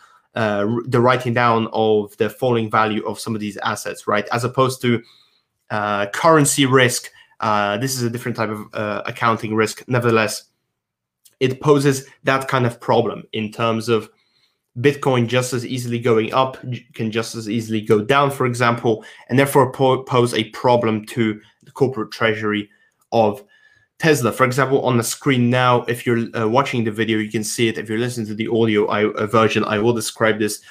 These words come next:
We obviously see a massive spike in the Bitcoin, uh, price when Tesla or when Elon Musk announced the news on February eighth or ninth. It was, uh, no, I think it was the eighth.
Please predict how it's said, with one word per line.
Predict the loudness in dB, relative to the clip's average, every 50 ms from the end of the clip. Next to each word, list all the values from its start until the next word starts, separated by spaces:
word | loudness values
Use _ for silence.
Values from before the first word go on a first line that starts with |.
| -20 _ -2
We | 0 2
obviously | 2 2 2 0 -2 -2 -4
see | -4 -4 -2 -2 -2 -2 -2
a | -2
massive | -2 0 0 0 -2 -2 -4 -4 -4
spike | -6 -4 -2 0 0 0 -2
in | -2 -4
the | -4 -2
Bitcoin, | 0 -2 -2 -2 -4 -4 0 0 0 0 0 -2
uh, | -4 -4 -2 -2 -2 -4 -4 -6
price | -6 -2 2 2 2 2 2 -2 -4 -8 -10 _ _ _ _
when | -6 -2 0 2 2 0 0
Tesla | -2 0 0 0 2 0 0 -2 -2
or | 0 0 -2 0 0
when | 2 2 2
Elon | 2 0 0 0 0 0
Musk | 0 -2 -2 -4 -8 -8
announced | -4 -2 0 0 0 -2 -4 -6 -8
the | -8
news | -4 -2 -2 -2 -2 -2 -6 -12 -18 _ _ _ _ _ _ _ _ -2
on | 0 0 0 -2
February | -2 -2 -2 0 2 2 2 2 2 0 0 0
eighth | 0 0 0 0 -4 -8
or | -6 -4 -2
ninth. | 0 2 2 2 0 -2 -4 -8 -6
It | -4 -2
was, | -2 -2 -2 -4 -6 -8 -4
uh, | -4 -4 -4 -2
no, | -2 -2 -2
I | -2
think | -2 -4
it | -4 -4
was | -4 -4
the | -6 -4
eighth. | -2 -2 -2 -2 -4